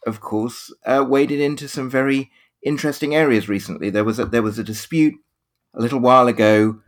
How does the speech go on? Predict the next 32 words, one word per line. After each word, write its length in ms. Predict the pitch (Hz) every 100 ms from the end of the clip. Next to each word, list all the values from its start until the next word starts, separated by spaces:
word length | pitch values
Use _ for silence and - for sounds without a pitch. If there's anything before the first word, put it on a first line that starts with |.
| - _ -
uh, 260 | 107 110 117
over 240 | 123 120
whether 640 | 110 127 143 156 151 - -
the 340 | 117 117 113
Prime 260 | 110 131 120
Minister 360 | 135 156 - 135
of 80 |
the 60 | 123
day 540 | 107 101 101 101 - _
could, 460 | - 123 110 107 - _ _ _ -
uh, 140 | 107
prorogate 640 | 110 151 156 147 117 113 -
Parliament, 560 | - 131 110 113 139 -
which 160 | -
is 100 | 92
a 60 | 95
terribly 520 | - - 180 151 131
technical 440 | 143 - 123 123
thing, 280 | 113 117 117
and 100 | 113
it 60 | 107
just 180 | 127 -
means 160 | 110
sort 100 | 110
of 80 | 107 -
end 300 | 143 160 143
the 100 | 139
session 440 | 123 110 - 87
so 120 | 107
that 80 | 107
all 180 | 123 127
bills 520 | 113 110 110 107